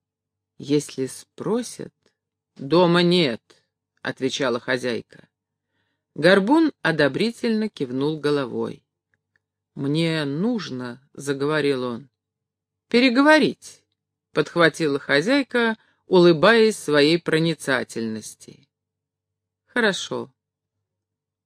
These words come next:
благосклонно заметил Горбун. Он походил в ту минуту на учителя, который экзаменует своего ученика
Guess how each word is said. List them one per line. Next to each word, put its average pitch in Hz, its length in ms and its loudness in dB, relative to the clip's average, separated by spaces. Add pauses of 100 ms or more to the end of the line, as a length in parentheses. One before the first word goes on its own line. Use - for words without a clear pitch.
благосклонно 151 1040 0
заметил 139 600 -4
Горбун. 123 560 -8 (1200)
Он 156 200 2
походил 160 520 -2
в - 80 -20
ту 170 160 -2
минуту 160 600 -4 (100)
на 156 160 -4
учителя, 180 760 -6 (440)
который 170 640 2
экзаменует 160 760 0
своего 147 420 0
ученика 135 720 -4